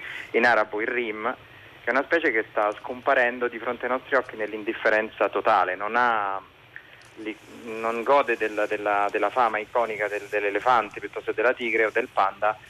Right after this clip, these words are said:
ma è un animale altrettanto straordinario. Ne rimangono pochissime centinaia di esemplari, nessuno sa quante, perché, eh, nessuno riesce più a monitorare queste specie nel,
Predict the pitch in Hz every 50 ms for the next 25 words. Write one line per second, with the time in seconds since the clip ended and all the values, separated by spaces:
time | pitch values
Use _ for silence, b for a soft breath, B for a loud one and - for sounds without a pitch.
0 | B B - - 107 110 120 113 107 104 104 104 101 - - 107 - - - 104
1 | 104 104 98 - 110 98 - - 107 104 104 101 101 107 104 113 107 98 90 92
2 | 95 92 101 104 104 110 110 123 127 123 110 104 101 98 92 - 117 - - 131
3 | 123 - - 110 104 101 107 104 101 - 120 117 113 107 107 107 127 160 156 -
4 | 113 104 98 92 92 92 85 98 104 - - - - 147 131 104 98 - 107 95
5 | - - - - 113 98 - - - - - 147 - B B B B B B B
6 | B B B B - - 147 156 151 - - 139 127 127 131 - - - - 120
7 | 110 107 104 101 98 98 98 113 113 - - 139 139 117 107 107 95 95 - -
8 | - - 120 117 110 110 107 92 107 107 107 117 101 101 98 98 104 95 - -
9 | 107 - - 113 104 104 101 107 101 98 98 95 98 98 95 95 95 95